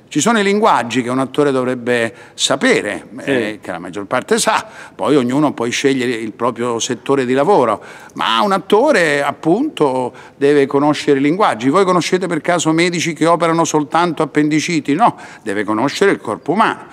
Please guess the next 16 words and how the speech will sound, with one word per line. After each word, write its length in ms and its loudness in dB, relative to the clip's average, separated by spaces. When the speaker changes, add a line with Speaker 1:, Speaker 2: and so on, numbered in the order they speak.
Speaker 1:
e 100 -12
quindi 320 2
sa, 300 -2
sa 220 -2
operare 580 0
in 160 -2
generale. 580 -2
Così 320 0
l'attore 600 2
deve 200 -2
conoscere 440 -2
il 60 -2
linguaggio 500 0
del 160 -2
palcoscenico, 1300 -4
eh, 300 -2